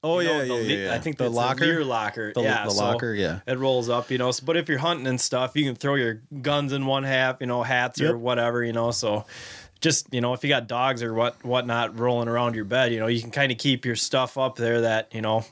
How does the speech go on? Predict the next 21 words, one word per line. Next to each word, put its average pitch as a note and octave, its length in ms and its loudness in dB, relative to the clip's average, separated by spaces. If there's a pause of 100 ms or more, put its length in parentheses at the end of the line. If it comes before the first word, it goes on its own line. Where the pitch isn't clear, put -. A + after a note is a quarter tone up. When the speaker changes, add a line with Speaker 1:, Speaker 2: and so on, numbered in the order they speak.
(240)
Speaker 1:
Yeah. A#2 140 -6
Speaker 2:
you C3 80 0
might B2+ 220 2
throw C3 260 0
on A#2+ 240 0
before A#2+ 280 -2
you B2 100 -2
go A#2+ 180 2
into A2+ 140 -2
the G#2 80 -6
field A#2 400 0
or A2 100 2
whatnot. A2 500 0
So A#2+ 80 -2
I A2 100 2
thought A#2 200 0
that B2 140 2
was A#2+ 160 -2
kinda A#2+ 240 0
cool. A#2+ 420 0 (500)
Um, G#2 600 -2